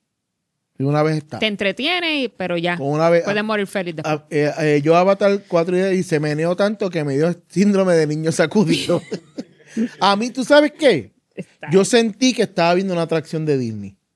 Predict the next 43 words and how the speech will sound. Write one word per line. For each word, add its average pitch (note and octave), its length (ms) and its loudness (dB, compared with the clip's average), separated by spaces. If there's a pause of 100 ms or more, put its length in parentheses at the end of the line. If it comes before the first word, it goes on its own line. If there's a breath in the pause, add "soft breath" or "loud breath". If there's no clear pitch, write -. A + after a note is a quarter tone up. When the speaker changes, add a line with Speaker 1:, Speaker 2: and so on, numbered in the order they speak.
(300)
Speaker 2:
Sí, C4+ 160 -4
en A#3+ 140 -2
una, D4 240 -6
¿verdad? G3 200 -4
Speaker 1:
Me E3 120 2
sentí F3+ 360 0
como A3+ 260 2
que C#3+ 220 0
me C3 320 -8
Speaker 2:
Pero G4 180 0
a G4+ 40 0
Speaker 1:
sentí E4+ 160 0
Speaker 2:
mí G3 80 -2
me D#3 60 -6
Speaker 1:
como C5 120 -2
Speaker 2:
gustó, F#3 420 -6
Speaker 1:
Porque F#3 260 0
yo F3 120 2
Speaker 2:
fíjate. F3+ 120 -4
Speaker 1:
fui A#3+ 100 0
a C4 60 6
la B3 80 6
atracción F#3+ 420 -2
de F3+ 100 4
Avatar F3 380 2
Disney, G3 200 0
que, F#3 100 -2
Speaker 2:
Mm. A#2 40 0
Speaker 1:
by A2+ 100 0
the A#2+ 60 2
way, D#3 140 2
está B2 180 -12
bien D3 280 -4
cabrona. B2 420 -4
Speaker 2:
Sí. F#3+ 240 -6 (340 soft breath)
Speaker 1:
Ven A3 120 0
acá, D#3+ 220 -6
Lola, B2 220 -6
espérate. A2+ 480 -12
Vamos F3 240 -2
a A3 40 -6
ponerte G3+ 380 -2
contexto. C3 680 -10